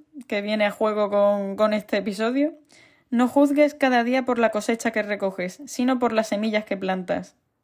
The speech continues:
de Robert Louis Stevenson. Frase que anima a valorar el progreso y el esfuerzo y no solo los resultados finales que muchas veces, eh, nos obsesionan. Hay que disfrutar del camino y valorarlo porque es lo que nos vamos a llevar.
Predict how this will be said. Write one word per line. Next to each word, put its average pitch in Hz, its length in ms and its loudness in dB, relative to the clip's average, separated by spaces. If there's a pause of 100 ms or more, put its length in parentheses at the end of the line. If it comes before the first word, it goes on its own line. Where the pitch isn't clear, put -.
de 202 180 -4
Robert 190 320 0
Louis 202 220 -4
Stevenson. 185 720 -8 (920)
Frase 226 440 0
que 226 80 0
anima 240 300 4
a 233 40 4
valorar 214 380 4
el 226 100 -4
progreso 208 500 -2
y 247 80 0
el 208 80 -2
esfuerzo 233 540 -2
y 220 140 -4
no 220 120 2
solo 226 260 2
los 214 140 2
resultados 202 560 -2
finales 208 420 -2
que - 140 -8
muchas 202 340 -2
veces, 233 440 -4 (680)
eh, 220 280 2
nos 202 220 -2
obsesionan. 196 800 -2
Hay 208 160 -4
que 233 100 0
disfrutar 220 560 2
del 226 160 -6
camino 226 320 4
y 226 60 0
valorarlo 208 580 2
porque 202 420 0
es 240 160 -2
lo 233 160 0
que 220 100 2
nos 202 140 2
vamos 208 260 0
a 208 60 0
llevar. 226 420 -4